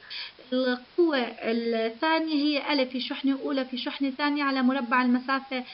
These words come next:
تربيع، بعوض تطلع معي سبعة وعشرين ضرب عشرة قوة ماينس ثلاثة نيوتن واتجاهها لليسار. قوة ثلاثة هي شحنة ثلاثة على الشحنة الأولى، يعني ألف في شحنة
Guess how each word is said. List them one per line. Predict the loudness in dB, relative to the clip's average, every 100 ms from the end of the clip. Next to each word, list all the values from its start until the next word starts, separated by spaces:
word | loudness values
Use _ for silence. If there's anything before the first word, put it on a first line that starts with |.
| -18 -10 0
تربيع، | 2 2 0 0 0
بعوض | 4 4 6 4 4 0 -2
تطلع | -4 -4 0
معي | 2 4 4
سبعة | 2 -2 -2
وعشرين | -2 0 2
ضرب | 2 0
عشرة | -2 -2 -8 -6
قوة | -2
ماينس | 2 2 2 0 -4
ثلاثة | -4 -2 -2 2
نيوتن | 4 4 2 0 0
واتجاهها | 0 -2 -4 -2 -4 -4 -2 -2 -2 -10 -18 -4
لليسار. | 2 4 4 0 -4 0 0 -2 -2
قوة | 4 6 4
ثلاثة | 2 2 2 0 -2
هي | 0 0 0
شحنة | 0 -2 -2
ثلاثة | -2 -2 0 0 2
على | 0 0
الشحنة | -4 -4 0
الأولى، | 0 0 -2 0
يعني | 0 2 2 2
ألف | -2 -2
في | -8
شحنة | -6 0 0